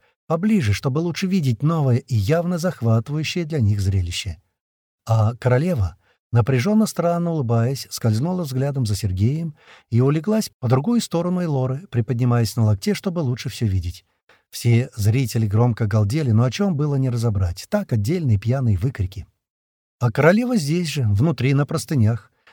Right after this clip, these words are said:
Лежит на боку, странно возбуждённая, и глаза её хищно распахнуты. Зрители наблюдают. Точно так же, как и при французском средневековом дворе. Первая брачная ночь — дело исключительно государственное, а не интимное.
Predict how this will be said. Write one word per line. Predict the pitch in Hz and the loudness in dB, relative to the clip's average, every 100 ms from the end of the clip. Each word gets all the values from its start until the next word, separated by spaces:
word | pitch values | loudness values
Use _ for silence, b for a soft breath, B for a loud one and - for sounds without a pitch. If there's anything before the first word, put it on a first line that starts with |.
| _ | _
Лежит | 113 110 127 113 | 0 2 0 0
на | 117 | 2
боку, | 101 98 190 196 | 2 0 -2 -4
странно | - 127 165 180 | -2 -2 -2 -2
возбуждённая, | 180 160 170 117 143 147 151 | -4 -4 -4 -2 0 0 0
и | |
глаза | 117 113 101 | 0 2 2
её | 143 160 | 0 -2
хищно | - 107 113 104 | -4 -2 0 0
распахнуты. | 104 - 98 98 - 87 - _ _ _ _ | 0 -2 -2 -2 -4 -6 -10 _ _ _ _
Зрители | 107 101 110 127 147 | 0 4 4 2 -2
наблюдают. | 170 185 151 143 147 - _ _ - | -2 -2 -2 -4 -6 -12 _ _ -4
Точно | 131 120 123 | -4 0 0
так | 107 147 113 | 0 0 0
же, | 107 | 0
как | 123 113 123 | 0 0 2
и | 117 | 2
при | 127 | 2
французском | 110 123 117 - 123 120 113 | 0 2 0 0 -4 0 0
средневековом | - 123 117 120 131 123 110 107 | 0 0 2 0 0 0 2 2
дворе. | 120 107 69 - _ _ _ _ | 2 0 -2 -10 _ _ _ _
Первая | 113 127 120 113 | 0 2 2 0
брачная | 98 110 113 - 101 92 | 2 2 2 0 0 2
ночь — | 143 185 - B B B B - | 2 0 -4 B B B B -2
дело | 160 208 208 | 0 2 2
исключительно | 208 202 190 - 151 165 165 | 0 -2 -2 -2 -2 -2 -2
государственное, | 165 - 160 120 101 - 165 135 101 - | -4 -4 0 0 0 -2 0 0 0 0
а | 117 | 2
не | 117 131 | 4 2
интимное. | 151 - 101 117 101 | -2 0 2 2 0